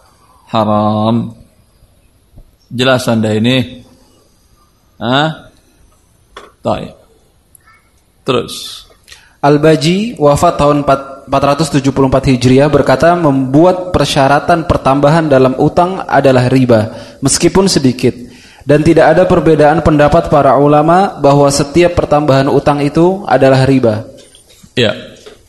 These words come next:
Speaker 1: Setiap pertambahan utang karena keterlambatan, berapapun nilainya, berapapun nominalnya, adalah riba,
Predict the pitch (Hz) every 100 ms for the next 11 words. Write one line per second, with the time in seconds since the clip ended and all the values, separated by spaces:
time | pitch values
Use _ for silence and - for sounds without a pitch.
0 | _ _ _ _ _ _ _ _ _ -
1 | 117 104 190 220 202 - 160 156 151 147
2 | 135 139 113 110 117 117 123 120 - 185
3 | - 190 160 156 139 135 131 160 175 196
4 | 180 _ _ _ _ - 120 127 127 -
5 | 170 208 202 190 160 147 131 120 113 113
6 | 123 - 127 131 151 160 175 170 160 147
7 | 139 135 123 110 107 123 160 - - -
8 | _ - 131 117 107 117 151 - - -
9 | _ _ _ _ _ - 123 107 95 -
10 | - -